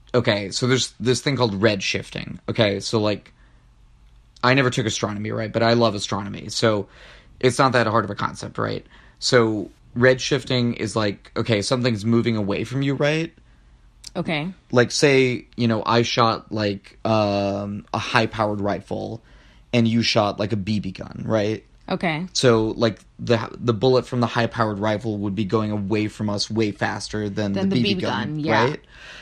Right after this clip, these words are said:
Speaker 1: So that means the B B gun would be redshifted as compared to the bullet, right?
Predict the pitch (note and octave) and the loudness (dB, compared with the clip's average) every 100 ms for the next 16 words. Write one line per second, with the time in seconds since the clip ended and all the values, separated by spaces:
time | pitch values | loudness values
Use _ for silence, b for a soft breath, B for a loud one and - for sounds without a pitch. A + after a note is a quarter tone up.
0 | B - C3 B2 A#2 A#2+ A2 A2 F#2 D3 | B 0 4 6 4 2 0 -4 -2 0
1 | D#3+ C3 A2+ A2 G#2 G#2 G2+ G#2 F2+ A#2 | 2 2 2 0 -2 -4 -2 -4 2 4
2 | A#2 G#2 - G2+ - G#2 G2 G2 - - | 4 0 -2 -4 0 -2 -2 -6 -8 -2
3 | A2 - G#2+ A#2 G#2 F#2 G2 F2+ G#2 D#2+ | -2 -2 -4 -2 -4 -2 -6 -2 -4 -4
4 | - - _ b b b b b b b | -14 -20 _ b b b b b b b
5 | - A2+ G#2+ A2 | -4 0 0 -2